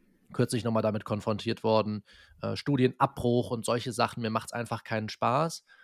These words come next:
Ähm, ist legitim, finde ich vollkommen okay. Aber man sollte einmal kurz überlegen, ob einem das jetzt vielleicht noch mehrmals so gehen wird. Weil die Sache, die eine Sache, die einem Spaß macht, ist oft auch die eine Sache, mit der man später kein Geld verdient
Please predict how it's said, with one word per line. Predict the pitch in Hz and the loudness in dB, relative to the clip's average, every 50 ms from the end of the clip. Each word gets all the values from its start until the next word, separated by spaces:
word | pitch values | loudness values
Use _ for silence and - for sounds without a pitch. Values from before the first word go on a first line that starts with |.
| - _ _ _ _ - | -20 _ _ _ _ -6
Ähm, | 113 107 104 - - | -6 -6 -6 -4 -4
ist | 127 - - | -4 -4 0
legitim, | 123 120 107 120 113 - - - 143 156 156 | -2 -2 0 -2 -4 -4 -4 -4 -2 -4 -4
finde | - - 123 113 | -2 -4 -6 -6
ich | - | -2
vollkommen | - 113 113 104 - 113 101 104 | 0 0 0 0 0 -2 -2 -2
okay. | 104 - - 131 131 135 139 156 156 151 _ _ - _ - | -4 -4 -2 0 2 2 2 2 0 -4 _ _ -20 _ -2
Aber | 113 113 113 123 | 0 0 0 0
man | 117 | 2
sollte | 113 120 120 120 127 120 - | 2 2 2 4 2 0 0
einmal | - 101 113 123 143 147 143 135 135 131 | 2 0 2 2 2 2 2 2 2 0
kurz | - - 123 117 - - | 2 2 0 2 2 0
überlegen, | 117 113 113 113 107 117 120 113 117 | 0 2 2 2 2 0 0 0 0
ob | - 110 - | 0 2 2
einem | 110 107 110 | 2 0 2
das | 110 104 - | 0 -4 -4
jetzt | 113 - - | -6 -10 -10
vielleicht | - 104 104 104 107 104 - - | -6 -2 0 0 0 -2 -4 -6
noch | 107 - 107 | -6 -6 -4
mehrmals | 104 110 107 107 123 127 113 104 101 98 - | -6 -4 -2 2 2 4 4 4 2 2 -2
so | - 98 - | -4 -4 -2
gehen | - 104 101 95 95 90 | -2 -2 -2 -2 -2 -2
wird. | 98 95 95 95 - - _ _ _ _ - - - - _ _ | -2 0 0 -2 -2 -8 _ _ _ _ -20 -20 -20 -20 _ _
Weil | - 110 107 110 107 107 | 2 4 4 4 4 2
die | 101 - 117 110 | 0 -4 -8 -2
Sache, | 107 139 147 - - 160 147 131 | 0 0 0 2 2 0 0 0
die | - 127 - | 0 0 2
eine | 127 135 147 143 | 2 2 2 2
Sache, | 147 143 - | 0 0 -2
die | - 127 | -2 -4
einem | 120 123 120 | -4 -4 -4
Spaß | - - 123 127 135 - | -2 2 2 2 2 2
macht, | 131 113 110 | -4 -6 -6
ist | - - - | -8 2 4
oft | 170 170 - - | 4 4 4 4
auch | 147 123 - | 0 0 0
die | - 139 | 0 4
eine | - 123 135 143 127 | 4 4 4 4 2
Sache, | 113 127 120 - 123 | 2 2 0 0 -2
mit | 117 110 | -4 -2
der | 117 107 | 0 0
man | 107 110 | 0 0
später | 107 - - 120 110 120 120 117 120 120 - - _ _ _ _ _ _ _ - | -2 -2 -2 -2 0 2 2 2 2 0 -2 -8 _ _ _ _ _ _ _ -2
kein | - 127 143 139 | 0 0 0 4
Geld | 117 120 135 135 | 4 4 4 4
verdient | - - 110 95 - 107 110 127 156 147 | 4 0 0 0 0 -4 -4 -4 -6 -8